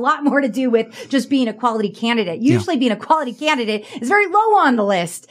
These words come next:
Speaker 1: as to why someone would get
Speaker 2: I
Speaker 1: elected.
Speaker 2: understand what you're saying, Michelle, and you're right. There are a lot of Republicans out there that would, pr-, that are not politicians, that would probably would have voted yes for this bill.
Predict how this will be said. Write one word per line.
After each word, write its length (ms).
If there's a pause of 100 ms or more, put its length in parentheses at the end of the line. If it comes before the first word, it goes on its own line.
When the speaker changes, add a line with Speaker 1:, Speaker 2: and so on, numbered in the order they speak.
(160)
Speaker 1:
as 160
to 60
why 180
someone 320
would 120
get 40
Speaker 2:
I 60
Speaker 1:
elected. 160
Speaker 2:
understand 440
what 140
you're 80 (140)
saying, 200
Michelle, 580
and 200
you're 140
right. 320 (140)
There 160
are 180
a 60
lot 220
of 120
Republicans 680
out 240
there 320 (200)
that 160
would, 180
pr-, 360
that 200
are 60
not 200
politicians, 680 (640)
that 180
would 140
probably 600
would 200
have 100
voted 320
yes 320
for 160
this 180
bill. 340